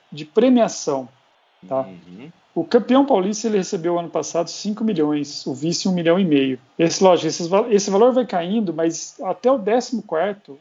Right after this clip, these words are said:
Speaker 1: lembrando que o campeonato tinha dezesseis times,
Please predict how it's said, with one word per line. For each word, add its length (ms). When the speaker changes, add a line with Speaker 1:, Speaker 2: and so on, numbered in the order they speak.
Speaker 1:
lembrando 420
que 140
o 20
campeonato 440
tinha 180
dezesseis 580
times, 580